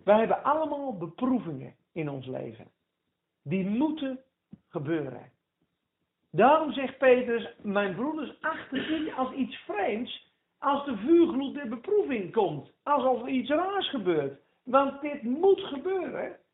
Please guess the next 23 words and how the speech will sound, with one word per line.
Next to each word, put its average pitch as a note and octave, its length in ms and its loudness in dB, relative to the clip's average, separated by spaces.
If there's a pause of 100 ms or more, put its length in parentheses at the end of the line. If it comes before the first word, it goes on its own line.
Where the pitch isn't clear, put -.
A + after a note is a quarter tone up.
(120)
opdat C4+ 480 0
zijn C#4 160 -6
heiligheid C4 840 -6
en C4+ 180 -6
zijn C4+ 160 -4
heerlijkheid C4 640 -4
in D#3 120 -6
u E3 140 -6
geopenbaard C#3+ 640 -6 (160)
wordt." C3+ 340 -12 (460)
Het E3+ 160 -8
lijden B3+ 380 2
van A3 100 -8
deze F3+ 300 -4
tegenwoordige F3+ 640 -6
wereld G#3 280 -4
weegt G3+ 380 -2
niet A3 200 -8
op G3+ 220 -4
tegen F3+ 220 -6
de E3+ 60 -8
heerlijkheid. F3 500 -10 (380)
Dus A2 300 -2